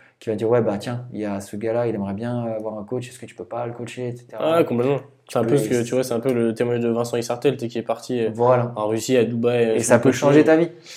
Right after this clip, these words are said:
Speaker 1: Je dis pas que
Speaker 2: C'est
Speaker 1: je vais
Speaker 2: clair.
Speaker 1: partir à Dubaï, hein,
Speaker 2: Non, non,
Speaker 1: mais,
Speaker 2: mais
Speaker 1: euh, mais
Speaker 2: c'est
Speaker 1: ça,
Speaker 2: d'autres, il y a d'autres perspectives.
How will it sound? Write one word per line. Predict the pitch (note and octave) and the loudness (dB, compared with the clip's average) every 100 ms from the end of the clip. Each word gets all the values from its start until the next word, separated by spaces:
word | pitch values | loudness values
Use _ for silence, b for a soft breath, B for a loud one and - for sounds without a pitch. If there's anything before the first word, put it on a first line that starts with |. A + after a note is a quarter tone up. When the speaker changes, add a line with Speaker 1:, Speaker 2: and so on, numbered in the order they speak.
| B | B
Speaker 1:
Je | G#2+ | 2
dis | |
pas | B2 | 10
que | D3 | 10
Speaker 2:
C'est | |
Speaker 1:
je | C3 | 12
vais | |
Speaker 2:
clair. | B2 | 8
Speaker 1:
partir | A#2 A#2+ | 10 10
à | C3+ | 10
Dubaï, | D#3+ F#3 E3 | 12 12 12
hein, | D3 | 10
Speaker 2:
Non, | F3 | 12
non, | G#3+ | 12
Speaker 1:
mais, | C3 | 12
Speaker 2:
mais | C3 | 12
Speaker 1:
euh, | C3+ B2+ B2 B B B B B B2 | 12 12 10 B B B B B 2
mais | C#3 E3 D#3+ | 8 10 10
Speaker 2:
c'est | |
Speaker 1:
ça, | B2 D3 | 12 12
Speaker 2:
d'autres, | - - B2+ | 10 4 4
il | |
y | |
a | B2+ | 6
d'autres | D3+ | 6
perspectives. | D3 - C3 - A2 | 4 0 0 0 -4